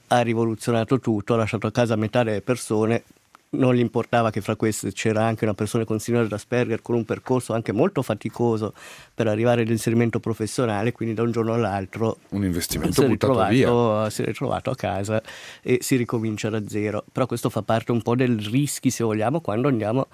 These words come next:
Speaker 1: ad affrontare il mercato libero del mondo del lavoro, come per qualsiasi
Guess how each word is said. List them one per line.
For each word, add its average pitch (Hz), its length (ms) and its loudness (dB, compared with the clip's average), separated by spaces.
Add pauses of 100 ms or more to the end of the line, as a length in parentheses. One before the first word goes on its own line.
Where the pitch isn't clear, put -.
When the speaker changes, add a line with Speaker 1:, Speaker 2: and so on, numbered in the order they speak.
(280)
Speaker 1:
ad 113 140 -2
affrontare 113 680 0
il 113 180 -6
mercato 113 440 -4
libero 107 340 -4
del 120 140 -4
mondo 107 240 -2
del 104 160 -4
lavoro, 110 500 0 (360)
come 113 280 0 (260)
per - 160 -8
qualsiasi 113 560 -4